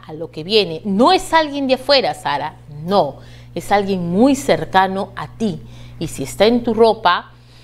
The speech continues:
pues habla de que es alguien más, más cercano a ti incluso que a tu hermano. Puede ser de pronto un compañero, una pareja, qué sé yo,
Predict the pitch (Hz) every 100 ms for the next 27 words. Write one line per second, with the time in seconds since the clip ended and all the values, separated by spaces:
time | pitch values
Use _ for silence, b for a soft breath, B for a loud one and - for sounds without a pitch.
0 | b b _ - 220 277 302 330 294 -
1 | 262 294 285 277 262 - - 269 - 254
2 | 254 269 254 214 285 302 247 277 - 285
3 | 277 - - - - - 156 147 151 151
4 | 135 131 - - 156 147 143 - 160 151
5 | 143 147 147 147 139 147 170 170 214 233
6 | 208 175 165 151 185 208 185 220 214 190
7 | 202